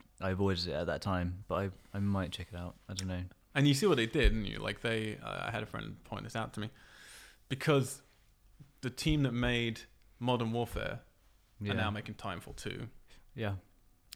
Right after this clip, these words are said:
Speaker 2: And now it's coming out as a competitor. So what do they do?
Speaker 1: <laughs>
Speaker 2: They, they call the new one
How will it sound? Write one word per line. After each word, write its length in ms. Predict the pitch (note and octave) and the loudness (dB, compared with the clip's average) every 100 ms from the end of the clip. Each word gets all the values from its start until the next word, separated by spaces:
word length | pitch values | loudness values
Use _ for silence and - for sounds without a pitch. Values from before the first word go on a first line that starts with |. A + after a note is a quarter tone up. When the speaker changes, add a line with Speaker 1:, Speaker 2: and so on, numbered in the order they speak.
| - - - - - - _ - - | -14 -16 -20 -20 -20 -20 _ -8 -2
Speaker 2:
And 80 | A#2+ | 2
now 140 | C3 | 2
it's 80 | B2+ | 2
coming 180 | C3 A#2+ | 2 2
out 40 | |
as 80 | A#2 | 0
a 20 | |
competitor. 540 | A#2 - F#3 A2 G#2 - | -4 0 2 2 0 -4
So 140 | - | -4
what 100 | C3+ | -2
do 60 | C#3+ | 0
they 140 | D3+ D3+ | 0 0
do? 280 | E3 G3 - - | 0 0 -2 4
Speaker 1:
<laughs> 80 | C#3 - F3 - D3 - | 4 6 2 2 0 2
Speaker 2:
They, 240 | C3+ C#3 - - - | 2 2 0 -6 0
they 160 | C3+ | 2
call 320 | C3+ - D#3+ | 2 0 2
the 140 | C#3+ B2+ | 2 2
new 240 | C3 F#3+ | 4 4
one 240 | E3+ C3+ | 6 4